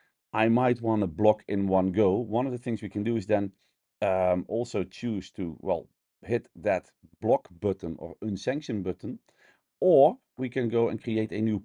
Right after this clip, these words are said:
policy based on my search criteria here. And then, for example, we can go and say, "Hey, if any application that is having a score between zero and two, I want to go and tag the application as unsanctioned here."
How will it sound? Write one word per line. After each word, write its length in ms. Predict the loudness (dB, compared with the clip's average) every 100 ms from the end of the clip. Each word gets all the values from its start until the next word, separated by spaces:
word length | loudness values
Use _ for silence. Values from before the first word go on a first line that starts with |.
| _
policy 580 | -2 -2 -4 -6 -6 -8 _ _ -20 0
based 340 | 2 2 -4
on 280 | -4 0 0
my 420 | 0 0 0 -2 -8 _ _ _ _
search 460 | -18 -2 -2 -2 -6
criteria 680 | -4 -4 -4 -4 0 2 0
here. 260 | -2 -8 -8
And 220 | -6 -2
then, 200 | -2 -2
for 220 | -4 -8 -8
example, 260 | -8 -8 -10
we 60 |
can 220 | -8 -8
go 160 | -4 -4
and 100 | -4
say, 140 | -8
"Hey, 180 | -8 -8
if 120 | -8 _
any 260 | -4 -4 -4
application 640 | -6 -6 -6 -6 -6 -4
that 200 | 0 2
is 280 | 2 -2 -14 _ _ _ _ _
having 280 | -4 -4 -4
a 120 | -6
score 360 | -6 -4 -2 -2
between 300 | -4 -4 -2
zero 320 | -2 -2 -2
and 160 | -6 -2
two, 320 | -2 0 -4 _ _ _ _ -2
I 180 | 0
want 420 | 2 2 0 -4 -10
to 100 | -10
go 420 | -2 2 2 0
and 180 | -8 -10 _ 0
tag 420 | 4 4 2 -6
the 180 | -12 -10
application 600 | -10 -12 -6 -4 -4 -8
as 160 | -10 -10 _
unsanctioned 800 | -4 -4 -4 -6 -6 -8 -12 -12
here." 480 | -14 -8 -4 -4